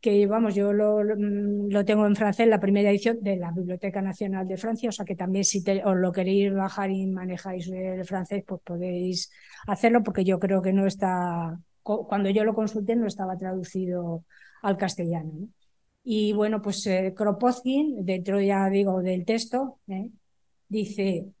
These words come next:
<clears throat> "Había dos grandes bloques, un sector de socialistas que planteaban que el nuevo estado,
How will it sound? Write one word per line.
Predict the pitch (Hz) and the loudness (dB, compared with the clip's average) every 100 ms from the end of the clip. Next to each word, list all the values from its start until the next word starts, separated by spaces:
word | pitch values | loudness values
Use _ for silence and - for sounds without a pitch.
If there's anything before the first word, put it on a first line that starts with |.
| _ _ _ _ _ _ _ _ - _ _ _ _ _ - | _ _ _ _ _ _ _ _ -20 _ _ _ _ _ -2
<clears throat> | 311 240 196 190 | 2 2 2 2
"Había | 240 233 285 | 2 4 4
dos | 302 277 | 6 6
grandes | 240 240 233 208 | 6 6 6 4
bloques, | 190 190 - 147 - - | 2 0 -4 -12 -10 2
un | 285 | 6
sector | 277 269 - 233 | 6 4 4 4
de | 208 190 | 4 2
socialistas | 247 240 214 233 233 - 233 269 - | 2 2 2 2 0 0 -2 -2 -8
que | - 202 | -2 0
planteaban | 202 196 196 208 196 185 | 2 2 2 2 0 -2
que | 185 | -2
el | 190 | 2
nuevo | 226 240 | 4 2
estado, | 202 202 233 208 | 0 2 2 2